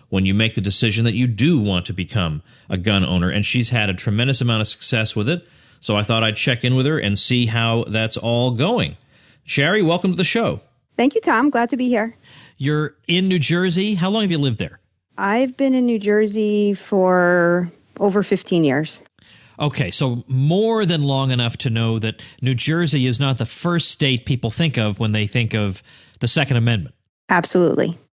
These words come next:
Speaker 1: Okay, so can we start there? Why don't we think of New Jersey that way? What kind of obstacles do people face in New Jersey? Are they onerous or just annoying?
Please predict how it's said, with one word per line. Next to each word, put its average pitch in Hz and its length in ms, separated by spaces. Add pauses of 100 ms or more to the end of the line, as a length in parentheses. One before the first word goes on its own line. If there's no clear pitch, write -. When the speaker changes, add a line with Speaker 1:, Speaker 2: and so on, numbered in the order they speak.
Speaker 1:
Okay, 127 400 (180)
so 156 380
can 190 160
we 247 80
start 294 380
there? 226 280
Why 196 720
don't 151 260
we 117 160
think 113 260
of 104 120
New 104 100
Jersey 104 320
that 104 160
way? 120 140
What 170 260
kind 202 300
of 151 160
obstacles 151 520
do 127 100
people 131 280
face 151 320
in 117 60
New 95 120
Jersey? 87 400
Are 107 100
they 101 160
onerous 214 540
or 170 80
just 135 240
annoying? 123 500